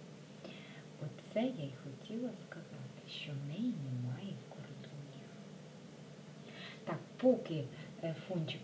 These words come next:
у мене підсухає, я трошечки можу тепер піти на свою дівчинку. Е,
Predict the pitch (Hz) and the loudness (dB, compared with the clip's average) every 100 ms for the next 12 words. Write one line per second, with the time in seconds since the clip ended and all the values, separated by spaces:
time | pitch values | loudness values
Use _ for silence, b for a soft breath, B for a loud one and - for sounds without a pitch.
0 | 147 143 139 127 190 - - 127 - 135 | 0 2 2 0 -2 -6 -6 -4 0 2
1 | 180 277 226 196 285 392 - - 185 202 | 6 6 6 6 4 4 2 0 4 4
2 | 233 170 - - - 202 - - - 175 | 4 2 -2 -8 -2 0 0 -4 0 0
3 | 160 - 147 139 131 131 - 131 123 - | 0 -2 0 0 0 0 0 2 2 0
4 | B B B B - 165 160 160 | B B B B -2 2 4 4